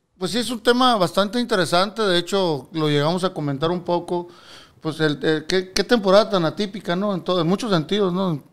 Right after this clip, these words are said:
Lejos de la pandemia y los aforos, todo eso. Este, hasta el último día había equipos con más de cien victorias y no, no se definía todavía si estaban dentro o no.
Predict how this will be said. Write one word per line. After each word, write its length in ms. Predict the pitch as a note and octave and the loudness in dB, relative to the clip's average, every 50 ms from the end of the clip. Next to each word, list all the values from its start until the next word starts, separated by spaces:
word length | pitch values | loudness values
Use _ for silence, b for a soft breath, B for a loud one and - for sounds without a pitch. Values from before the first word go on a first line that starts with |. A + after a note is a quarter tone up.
| _ - - | _ -14 0
Lejos 300 | D#3 D3+ D#3 D#3 F3+ F3 | 2 2 4 6 6 4
de 40 | E3 | 6
la 160 | D#3 C#3+ - | 6 4 4
pandemia 600 | - C3+ C3 B2+ C#3 D3+ E3+ F3 F3 E3+ D#3 D3 | 2 -2 0 2 2 4 4 4 4 4 4 4
y 180 | C3+ B2+ B2 A#2+ | 4 2 0 -2
los 180 | B2+ C3 B2 | -4 -6 -6
aforos, 460 | C3 A#2+ - C#3 C#3 D#3 E3 E3 D#3 E3 | -6 -8 -6 -4 -4 -2 -2 -4 -8 -6
todo 180 | E3 D#3 D#3 | -6 -6 -6
eso. 160 | D#3 F#3 F#3+ b b b b b b b b b b b b b b _ D3+ | -6 -8 -14 b b b b b b b b b b b b b b _ -4
Este, 680 | D3+ D3+ - - - _ _ _ _ - D3+ - - - | -4 -4 -4 -6 -12 _ _ _ _ -10 -8 -8 -6 0
hasta 340 | - E3 E3+ D#3+ - - D#3+ | 2 2 2 2 2 0 0
el 140 | D3 D#3+ G3 | 2 2 2
último 440 | A3+ A3+ - - A#3+ A3 G3+ F3+ | 0 0 -4 -4 -2 -2 0 0
día 460 | E3 E3+ F#3 F#3+ G3+ G3+ G3+ - - - _ _ _ _ _ _ _ _ - | 2 2 2 4 4 2 0 -2 -4 -12 _ _ _ _ _ _ _ _ -2
había 300 | - D#3+ D3+ D#3+ F3 F#3 | 0 2 4 4 4 4
equipos 500 | F3+ - F3+ F3+ F3+ - F#3+ F3+ E3 - | 2 0 -6 -8 -4 -2 -2 -2 -2 -4
con 240 | - - D3+ C3+ C#3+ | -8 -6 -4 -2 -2
más 160 | D#3 E3+ F3 | 0 0 0
de 80 | F3 E3 | -2 -2
cien 160 | D#3+ F3+ F3 | -2 -2 -2
victorias 480 | E3+ D#3+ - - F3 F#3 G3+ F#3+ F#3 E3+ | -2 -4 -4 -2 0 0 0 0 -2 -2
y 60 | D3 | -2
no, 400 | D3 D3 D#3 D#3+ D#3 D3+ C#3 C#3 | -2 -2 -2 -2 -2 -4 -4 -4
no 100 | D3+ D#3+ | -4 -4
se 140 | D3+ - G3 | 0 2 2
definía 480 | F#3 F3+ - C#3+ D3 F3 F#3+ F#3+ F#3 | 2 2 0 -4 -2 -2 -2 -4 -2
todavía 440 | - F3+ F3+ F3+ E3+ D#3+ F3 G#3+ G3+ | 2 4 4 4 4 2 0 -2 -2
si 100 | - E3 | -6 -10
estaban 320 | - - E3 F3 F3 E3+ | -6 -2 -2 -2 -2 -2
dentro 260 | E3 F3+ F3+ F3 E3+ D#3 | -4 -6 -6 -6 -6 -4
o 20 | |
no. 400 | C#3+ D3 E3+ G3+ A3 A#3 A#3 | -4 -4 -4 -6 -6 -8 -10